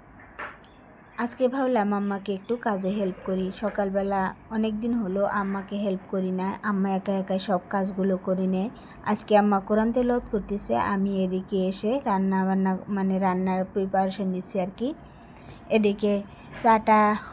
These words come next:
হয়ে আসছে প্রায়, চা পাতি দিয়ে দিলাম। এদিকে জাল হতে থাক চা, তারপর আমি, উম, ভাতের জন্য চাল ধুয়ে দিব। এদিকে চাটা জাল হতে থাক,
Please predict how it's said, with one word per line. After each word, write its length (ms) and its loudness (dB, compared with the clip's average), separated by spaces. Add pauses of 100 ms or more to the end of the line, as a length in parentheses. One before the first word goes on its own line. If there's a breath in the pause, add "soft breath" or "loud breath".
(140 loud breath)
হয়ে 240 4
আসছে 300 2 (100)
প্রায়, 260 4 (280)
চা 160 2
পাতি 300 -2
দিয়ে 220 -2
দিলাম। 320 0 (180)
এদিকে 380 -4
জাল 260 0
হতে 240 -6
থাক 280 -4
চা, 140 0 (500 loud breath)
তারপর 340 2
আমি, 260 2 (520 loud breath)
উম, 280 -4
ভাতের 440 0
জন্য 320 0
চাল 280 0
ধুয়ে 280 -2
দিব। 200 -2 (2250)
এদিকে 340 0
চাটা 400 2
জাল 260 4
হতে 240 -4
থাক, 200 -2